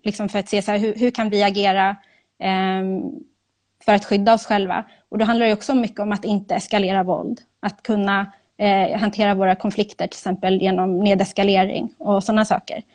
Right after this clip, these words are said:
Eh, men, men det, ja, det, det finns väldigt mycket liksom där. Jag vet inte hur mycket vi ska gå in på specifika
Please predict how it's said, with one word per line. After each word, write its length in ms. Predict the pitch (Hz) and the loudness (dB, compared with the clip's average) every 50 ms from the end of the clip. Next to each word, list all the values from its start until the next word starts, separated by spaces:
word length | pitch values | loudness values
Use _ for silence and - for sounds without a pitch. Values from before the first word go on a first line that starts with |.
| _ _ _ _ _ _ - | _ _ _ _ _ _ 2
Eh, 380 | - 208 196 196 202 202 202 | 4 6 6 6 4 2 2
men, 280 | 208 226 226 226 220 - - | 4 6 6 6 4 2 2
men 140 | 240 226 226 | 2 4 6
det, 60 | 247 | 6
ja, 180 | 240 240 240 233 - - | 6 6 4 2 0 -2
det, 100 | 240 240 | -2 -2
det 280 | 240 269 - 240 247 254 | 0 -2 -2 -2 -2 0
finns 200 | 285 285 285 285 | 0 0 0 0
väldigt 220 | 247 240 220 - | -2 -2 -2 -2
mycket 440 | 240 220 214 - - - 226 214 208 | -4 -6 -6 -6 -4 -2 0 0 0
liksom 460 | 202 202 - - 196 196 190 196 196 - | -2 -4 -6 -8 -8 -8 -8 -8 -8 0
där. 300 | 226 214 202 175 - - | 4 4 6 6 4 2
Jag 100 | 214 214 | 0 0
vet 140 | 208 208 - | 0 -2 -4
inte 160 | 214 196 208 | -8 -8 -6
hur 60 | 208 | -8
mycket 400 | 208 202 - - 202 202 202 208 - _ _ _ _ _ _ _ _ _ _ _ _ _ - 539 - _ - | -8 -8 -6 -4 -4 -2 -2 -4 -8 _ _ _ _ _ _ _ _ _ _ _ _ _ -12 -12 -10 _ 0
vi 100 | 254 247 | 0 2
ska 180 | - 247 226 | 4 4 4
gå 120 | 214 240 277 | 4 6 6
in 280 | 269 262 233 226 240 - - - _ _ _ | 4 4 4 2 -2 -6 -10 -20 _ _ _
på 100 | - 269 | -4 -2
specifika 840 | - - 240 254 311 294 285 339 330 330 - - 233 220 214 226 233 | 0 0 0 0 2 2 4 4 2 2 2 2 2 2 2 2 -2